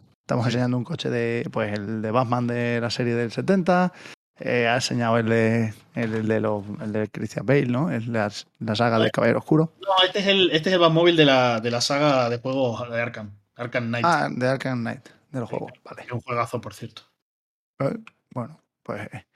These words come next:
Speaker 1: pues sí, es, eso, eso ocurre, tío, es que nos proponemos muchas cosas en septiembre. Siempre nos proponemos nuevos hábitos, siempre, mucho más prácticamente, o sea, en Año Nuevo es muy importante esto de los hábitos, pero se proponen muchas más cosas nuevas, sobre todo en cuestión de,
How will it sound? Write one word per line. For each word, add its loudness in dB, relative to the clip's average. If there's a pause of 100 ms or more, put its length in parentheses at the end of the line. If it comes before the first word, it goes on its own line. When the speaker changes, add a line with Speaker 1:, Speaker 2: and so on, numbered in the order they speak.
(200)
Speaker 1:
pues -2
sí, 8
es, 0
eso, 2
eso 0
ocurre, 0
tío, -4
es -4
que -4
nos 0
proponemos 0
muchas -2
cosas -6
en -10
septiembre. -12 (640)
Siempre -2
nos 0
proponemos -4
nuevos -4
hábitos, 0
siempre, -6 (220)
mucho 2
más 2 (220)
prácticamente, 0
o -4
sea, -6
en -4
Año -2
Nuevo 2
es -10
muy -8
importante -4
esto -6
de -2
los -4
hábitos, 0
pero 2
se 0
proponen 2
muchas 4
más 0
cosas -2
nuevas, -2
sobre -2
todo 0
en 0
cuestión 0
de, 0